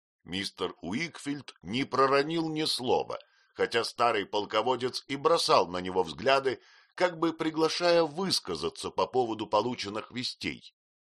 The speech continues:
Но адвокат сурово молчал, устремив глаза в землю.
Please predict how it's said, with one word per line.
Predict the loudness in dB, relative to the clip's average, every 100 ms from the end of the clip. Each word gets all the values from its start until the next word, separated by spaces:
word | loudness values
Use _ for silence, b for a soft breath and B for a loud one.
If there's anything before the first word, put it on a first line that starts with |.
| _
Но | -14 2 4 4 4
адвокат | 2 4 2 4 4 2 0
сурово | -2 0 4 6 4
молчал, | 4 0 0 -6 2 2 2 -6 _ _ _ -6
устремив | -6 -4 -4 -2 -4 -2
глаза | 4 4 4 0
в | -2
землю. | -2 -2 -4 -14